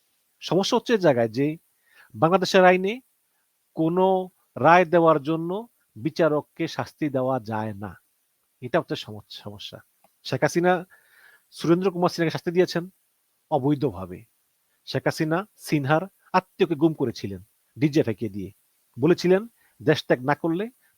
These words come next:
তোমার আত্মীয়কে মেরে ফেলবো।" তারপর সিনহা চিকিৎসার নাম করে বিদেশ গিয়ে আর ফিরে আসেননি। এখন সে একই ধরনের অপরাধ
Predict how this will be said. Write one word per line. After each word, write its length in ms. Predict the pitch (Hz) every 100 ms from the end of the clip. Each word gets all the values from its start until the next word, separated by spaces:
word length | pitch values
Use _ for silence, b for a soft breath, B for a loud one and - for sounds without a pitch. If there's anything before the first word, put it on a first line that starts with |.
| -
তোমার 160 | 139
আত্মীয়কে 320 | 143 - 123
মেরে 180 | 127 123
ফেলবো।" 280 | 101 95 104 110 _ _ -
তারপর 320 | 147 143 143
সিনহা 360 | - 143 123 156 214 _ _ -
চিকিৎসার 380 | 190 185 165
নাম 200 | 147 151
করে 200 | 135 156
বিদেশ 220 | 156 147 127
গিয়ে 140 | 117
আর 80 | 123
ফিরে 220 | - 110 110
আসেননি। 340 | - 95 92 _ _ _ _ _ _ _ _ -
এখন 340 | 127 147 127 - _ _ _ _ -
সে 180 | -
একই 160 | 170 202
ধরনের 360 | 160 175 180 170
অপরাধ 360 | 160 160 208